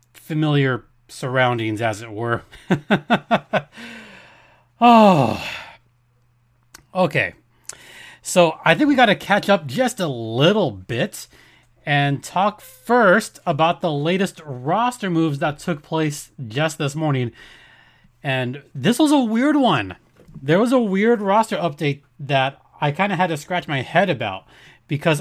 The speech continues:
out of all the defensemen to get called up, that was not the name I was expecting.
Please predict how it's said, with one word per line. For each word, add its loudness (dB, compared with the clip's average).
out 4
of 0
all 4
the -2
defensemen -2
to -4
get -2
called 0
up, 2
that 2
was 2
not 0
the -2
name 0
I 2
was -2
expecting. -8